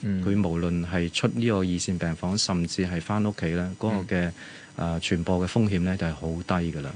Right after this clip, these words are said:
Speaker 1: 係。
Speaker 2: 咁所以我諗就，我哋未去到呢步嘅，我哋而家係將嗰啲人咧，
Speaker 1: 嗯。
Speaker 2: 係都擺喺一啲嘅第二線隔離病房去處理先嘅。
Speaker 1: 嗯。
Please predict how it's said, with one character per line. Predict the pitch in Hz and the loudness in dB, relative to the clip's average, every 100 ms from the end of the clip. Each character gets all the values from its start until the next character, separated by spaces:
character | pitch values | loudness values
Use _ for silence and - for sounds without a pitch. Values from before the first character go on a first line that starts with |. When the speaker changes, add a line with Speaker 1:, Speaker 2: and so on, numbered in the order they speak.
| - | -6
Speaker 1:
係。 | 90 76 | -6 -4
Speaker 2:
咁 | - 117 | -2 2
所 | 127 | 6
以 | 127 | 6
我 | 104 | 4
諗 | 101 104 110 | 2 2 2
就， | 98 85 85 80 - - - - | 0 0 0 -4 -12 -16 -14 2
我 | 101 | 4
哋 | 98 180 | 4 4
未 | 92 | 2
去 | 92 | 2
到 | 101 | 0
呢 | 98 117 | 0 0
步 | 82 | 0
嘅， | 76 80 73 | -4 -4 -4
我 | 85 | -2
哋 | 95 107 | 0 0
而 | |
家 | 98 113 | 0 0
係 | 104 85 | 0 0
將 | 110 107 104 | 2 2 2
嗰 | 98 | 2
啲 | 101 | 0
人 | 101 73 | 0 -2
咧， | 82 90 92 | -4 -4 -2
Speaker 1:
嗯。 | |
Speaker 2:
係 | 85 | -2
都 | 113 104 | 0 -2
擺 | 82 76 92 | -2 -2 -2
喺 | 92 | -2
一 | 87 | -2
啲 | 98 101 | 0 -2
嘅 | 95 | -2
第 | 85 | -2
二 | 80 | -2
線 | 80 - 87 | -2 -2 -2
隔 | 85 | -2
離 | 80 | -4
病 | 78 80 | -4 -4
房 | 76 90 90 | -4 -4 -2
去 | - 78 | -4 -4
處 | |
理 | 78 | -6
先 | - 87 | -6 -6
嘅。 | 78 73 - | -6 -10 -4
Speaker 1:
嗯。 | 107 98 | -2 -2